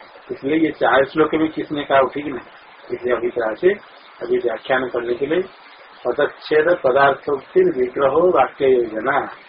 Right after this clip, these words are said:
आक्षेप से समाधान व्याख्यान पंचवचन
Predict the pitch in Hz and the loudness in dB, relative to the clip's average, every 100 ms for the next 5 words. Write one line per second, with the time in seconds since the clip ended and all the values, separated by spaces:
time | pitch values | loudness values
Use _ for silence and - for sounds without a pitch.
0 | - - - - 123 - 143 - 131 131 | -20 -20 -12 -6 -6 -4 -4 -4 -4 -4
1 | 123 117 113 117 110 107 - - 120 123 | -6 -4 -4 -4 -8 -10 -16 -20 -8 -6
2 | 120 123 120 139 190 - - - - - | -6 -6 -6 -8 -10 -16 -20 -20 -20 -20
3 | - - - 123 - - - - | -20 -20 -8 -6 -4 -8 -10 -16